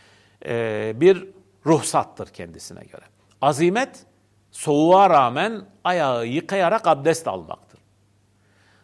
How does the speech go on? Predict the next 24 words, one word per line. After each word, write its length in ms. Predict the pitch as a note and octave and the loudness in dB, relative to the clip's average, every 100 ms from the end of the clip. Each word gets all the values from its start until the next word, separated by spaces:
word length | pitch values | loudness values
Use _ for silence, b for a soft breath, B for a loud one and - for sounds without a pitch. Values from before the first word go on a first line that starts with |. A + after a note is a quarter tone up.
| b | b
Ama 460 | D#3 A3 A#3 A#3+ - _ G#2+ | 0 2 0 -2 -20 _ -2
ruhsat 540 | D#3 C#3+ G#3+ A#3+ - | -2 0 -2 -2 0
da 140 | E3 | 2
var, 220 | D#3 A3 G#3+ - | 4 0 -2 -6
mest 380 | D#3+ G#3+ - | -4 -4 -4
giyebilirsiniz. 800 | F3 F#3+ F3+ D#3+ B2+ E3+ G#3+ E3 G3+ | 0 2 2 -2 -4 -6 -6 -8 -10
Mestinizi 600 | A3+ G3+ - F3 D3+ D3 | -4 -4 -4 -8 -6 -8
çektiniz 580 | D3+ A#3 C#3 D#3+ C3+ A2+ | 0 0 0 -6 -4 -6
mi, 360 | C3+ G#3 B3 - | -6 -8 -10 -10
mesettiniz 720 | F3 G3+ F3+ D#3 C#3+ C3 A#2 | -4 -4 -2 -6 -6 -6 -6
mi, 220 | D#3+ A3+ - | -8 -6 0
tamam, 340 | G#3+ F#3+ F#3 | 2 2 0
abdestiniz 640 | F#3 F3+ F#3 F#3+ F#3 G3 F#3 | 0 2 0 0 -2 0 4
oldu. 300 | F3 E3 B2+ | 4 4 0
Sabahtan 460 | F3 F3 E3 E3+ | 2 2 2 0
akşama 380 | E3 - F3+ F3+ | -2 -4 -4 -2
kadar 320 | D3 C3+ A2+ B B C#3 | 0 0 -2 B B -4
yirmi 440 | E3 G3 F#3 D#3 | 4 4 4 2
dört 200 | A3 G3 | 0 0
saat, 500 | - D3 F#3 G#3+ - _ _ _ _ - | -2 0 0 -2 -20 _ _ _ _ 0
tamam, 360 | G3 F#3 A2+ - _ - | 2 2 -6 -16 _ 0
abdest 400 | D#3 D#3 E3+ D#3 | 0 0 -4 -4
onunla 340 | D#3+ E3 D3 | -4 -2 2
alınabiliyor. 580 | C3+ C3+ C3 A2+ G#2 | 2 0 -6 -6 -8